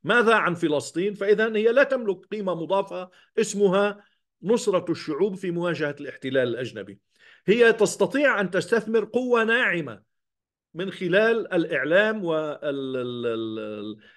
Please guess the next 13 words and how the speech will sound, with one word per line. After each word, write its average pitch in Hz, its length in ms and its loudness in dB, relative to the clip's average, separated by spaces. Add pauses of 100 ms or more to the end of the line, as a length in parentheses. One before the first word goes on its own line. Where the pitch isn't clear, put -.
(160)
الاتصال 160 680 2
بالمجموعات، 143 1080 -4
الجمعيات 143 840 -2
المجتمع 147 440 -6
المدني، 220 480 0
لإثارة 185 640 -2
حملة 220 580 -2 (340)
على 240 360 0
روسيا 226 680 -2 (260)
بدون 220 340 -4
أن 226 140 0
تظهر 156 420 0
أمريكا، 131 560 -6